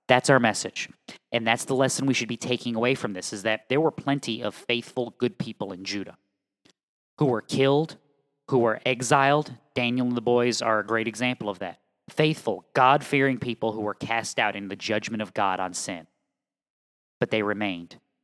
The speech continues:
and they were upheld because God is good. In the midst of his judgment, he does not forget. And again, the long view.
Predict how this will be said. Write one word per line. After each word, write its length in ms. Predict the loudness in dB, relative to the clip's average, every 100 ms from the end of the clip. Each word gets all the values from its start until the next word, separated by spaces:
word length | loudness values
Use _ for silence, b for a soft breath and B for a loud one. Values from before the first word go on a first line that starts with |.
| _
and 100 | -4
they 120 | -2
were 160 | 0 -2
upheld 420 | -4 -4 -4 -4
because 280 | -8 -12 -8
God 240 | -6 -4
is 160 | -4 -4
good. 380 | 0 0 0 -4 _ _ -10
In 160 | -8
the 60 | -8
midst 320 | -6 -8 -6
of 80 | -6
his 180 | -6 -4
judgment, 460 | -2 -2 -2 -10
he 100 | -10
does 200 | -10 -8
not 160 | -6 -6
forget. 500 | -4 -4 -2 -4 -6 -16 _ -10
And 140 | -8
again, 540 | -8 -6 -6 -6 -10 -18 _ _ _
the 140 | -10
long 760 | -8 -6 0 4 4 2 0 -4
view. 500 | -10 -2 0 0 -6